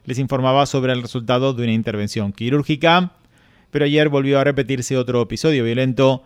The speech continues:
en este caso verbal, en el mismo centro comarcal. Todo ello ha motivado que esta mañana se concentrara un grupo de profesionales sanitarios convocados por la Junta de Personal del Área Sanitaria Sur de Granada para expresar su repulsa ante estos hechos.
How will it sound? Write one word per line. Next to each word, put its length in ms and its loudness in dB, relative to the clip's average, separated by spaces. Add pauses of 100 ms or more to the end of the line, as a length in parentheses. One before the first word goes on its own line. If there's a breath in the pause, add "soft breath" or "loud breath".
(120)
en 80 -6
este 160 -8
caso 320 -4
verbal, 500 0
en 140 -4
el 80 -2
mismo 400 -2
centro 360 -4
comarcal. 640 2 (640 soft breath)
Todo 200 -2
ello 200 2
ha 80 2
motivado 640 0
que 80 -4
esta 240 -2
mañana 420 -2
se 200 -8
concentrara 600 -2
un 80 -2
grupo 320 -2
de 140 -2
profesionales 680 -6
sanitarios 680 0 (320 soft breath)
convocados 580 0
por 180 -2
la 140 0
Junta 360 -2
de 140 0
Personal 560 -4
del 140 -2
Área 260 -4
Sanitaria 720 -4
Sur 340 0
de 120 -2
Granada 480 0
para 160 0
expresar 480 -6
su 160 -4
repulsa 440 -6
ante 220 -4
estos 440 -8
hechos. 500 2